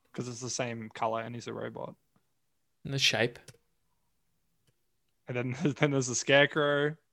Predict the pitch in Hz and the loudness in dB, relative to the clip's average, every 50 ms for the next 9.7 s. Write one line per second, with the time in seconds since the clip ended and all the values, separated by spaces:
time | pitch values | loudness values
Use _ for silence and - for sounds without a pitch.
0 | _ _ _ - - 120 120 120 127 135 135 - - 117 110 107 107 113 113 _ | _ _ _ -14 -12 -10 -8 -6 -6 -6 -6 -6 -6 -6 -6 -6 -8 -10 -12 _
1 | _ _ - - 233 220 - - 339 - _ _ _ _ _ _ _ _ - _ | _ _ -12 -10 -10 -8 -8 -10 -14 -14 _ _ _ _ _ _ _ _ -20 _
2 | _ - - _ _ - - - _ _ _ _ - - - - - _ _ _ | _ -20 -20 _ _ -20 -20 -20 _ _ _ _ -20 -20 -20 -20 -20 _ _ _
3 | _ _ _ - 143 123 113 127 120 123 123 - 143 143 - - - - 131 135 | _ _ _ -10 -8 -6 -2 0 0 0 0 -2 -4 -8 -8 -8 -8 -8 -8 -8
4 | - 147 139 123 _ _ _ _ _ _ _ _ _ _ - - 151 147 139 131 | -8 -10 -12 -14 _ _ _ _ _ _ _ _ _ _ -4 0 4 6 6 6
5 | 123 127 143 143 139 135 - - - 117 123 123 120 - 123 110 110 107 104 _ | 8 8 6 6 6 2 0 -4 -4 -4 -4 -4 -6 -4 -2 -2 -2 -4 -6 _
6 | _ _ _ _ _ _ _ _ _ _ _ _ _ _ _ _ _ _ _ _ | _ _ _ _ _ _ _ _ _ _ _ _ _ _ _ _ _ _ _ _
7 | _ _ _ _ _ _ _ - - - - - _ - - - - - - - | _ _ _ _ _ _ _ -20 -20 -20 -20 -20 _ -20 -20 -20 -20 -20 -20 -20
8 | _ - - 135 - - - 131 113 - 131 123 131 123 120 120 120 117 - - | _ -12 -8 -8 -4 -2 -2 0 2 2 2 2 0 -2 -4 -2 -2 -2 0 0
9 | 139 123 117 120 110 104 - - 127 117 117 113 113 113 | 0 0 0 -2 -4 -6 -6 -6 -6 -6 -4 -6 -6 -8